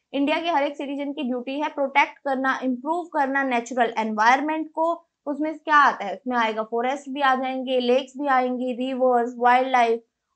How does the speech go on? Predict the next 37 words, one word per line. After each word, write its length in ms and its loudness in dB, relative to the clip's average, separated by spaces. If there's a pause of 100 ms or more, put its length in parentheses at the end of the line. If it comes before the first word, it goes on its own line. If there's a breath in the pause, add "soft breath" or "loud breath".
and 140 2
to 120 -4
have 280 2 (100)
compassion 560 -2
for 160 0
the 260 8
living 400 -2
creature। 680 -4 (360)
ये 80 0
ड्यूटी 480 -2
है 300 -4 (500)
एवरी 280 2
सिटीजन 420 -4
की 360 -12 (180)
और 140 2
ये 140 -2
रिस्पॉन्सिबिलिटी 840 -4
है 160 -2
स्टेट 480 -4
की, 100 -8
प्रोटेक्ट 440 -4
करना, 300 -2
इम्प्रूव 300 -2
करना 520 -2
एनवायरनमेंट 640 0
को, 200 -4
साथ 180 -2
ही 100 -6
साथ 180 -2
सेफगार्ड 640 2
करना 280 -2
फॉरेस्ट 480 -2
और 200 -2
वाइल्डलाइफ 800 0
को 80 -6
कंट्री 380 -12
के। 340 -10